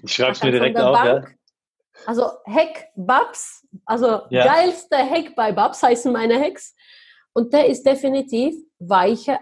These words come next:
Speaker 2: aus zu der Bausparkasse. Es gibt zehn große Bausparkassen in Deutschland. Und diese Bausparkassen werden das Geschäft ihres Lebens machen, weil alle Investoren,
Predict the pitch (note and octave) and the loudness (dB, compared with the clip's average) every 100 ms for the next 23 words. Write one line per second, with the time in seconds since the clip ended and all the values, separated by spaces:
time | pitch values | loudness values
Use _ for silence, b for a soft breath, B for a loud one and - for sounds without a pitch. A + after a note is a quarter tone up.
0 | - F3+ F3 A3+ C#4+ - - G3 F3 F3+ | -4 0 2 2 0 -6 -10 -8 -6 -4
1 | F#3 F#3+ - - - - - _ _ - | -4 -4 -4 -6 -6 -20 -20 _ _ -14
2 | - D4 C#4+ - - A3+ C#4 A#3 A3+ B3 | -8 -8 -8 -10 -2 2 2 2 0 -2
3 | - F#3 G#3+ - G#3 G3+ G3 G3+ F#3+ D#3 | -2 0 2 2 0 2 0 -2 -2 -2
4 | C#3+ C#3+ - D#3+ F#3+ - _ _ _ b | -2 -2 -2 0 0 -4 _ _ _ b
5 | b b F#3+ G3 D4 D4+ A#3 A#3 C#4+ - | b b -4 0 2 2 4 4 2 0
6 | A#3 A#3 A3 - B3+ A3+ G#3+ A#3 G3 F#3+ | -2 -2 -6 -4 -2 0 0 0 -4 -6
7 | - G3 A#3+ B3 - G3 G3 G#3 A3+ A3 | -8 -6 -4 -4 -4 -4 -2 0 0 -2
8 | - D#3+ - G#3 G3+ F#3 - G3+ G#3+ G#3 | -6 -14 -12 -8 -2 -2 0 0 0 0
9 | G3 G3 - G3 F#3+ D4 | -2 -4 -2 0 0 -4